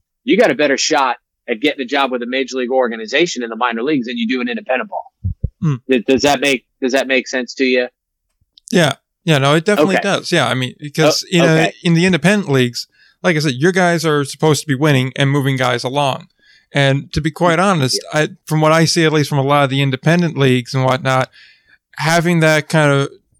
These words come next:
Speaker 2: ha-, you'd rather have the guy that has, that's the better player right now and the harder worker and just an overall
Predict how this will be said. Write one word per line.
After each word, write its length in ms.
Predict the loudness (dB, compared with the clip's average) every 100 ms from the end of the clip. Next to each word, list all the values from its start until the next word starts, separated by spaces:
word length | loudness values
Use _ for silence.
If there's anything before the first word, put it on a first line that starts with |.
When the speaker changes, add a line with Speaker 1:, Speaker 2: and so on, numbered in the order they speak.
| -14 -10 -10
Speaker 2:
ha-, 220 | 0 2 2
you'd 240 | 2 2
rather 300 | 4 4 2
have 240 | 2 2 0
the 60 | 0
guy 240 | 2 2
that 120 | 2
has, 600 | 2 2 2 -2 -8 -12 _
that's 160 | -6 -4
the 100 | 0
better 220 | 2 2
player 280 | 2 2 2
right 220 | 2 0
now 340 | 0 0 4 2
and 100 | 0
the 60 |
harder 260 | 0 0 2
worker 460 | 2 2 2 0 0
and 120 | 0
just 200 | -2 0
an 60 |
overall 600 | 0 0 2 2 2 0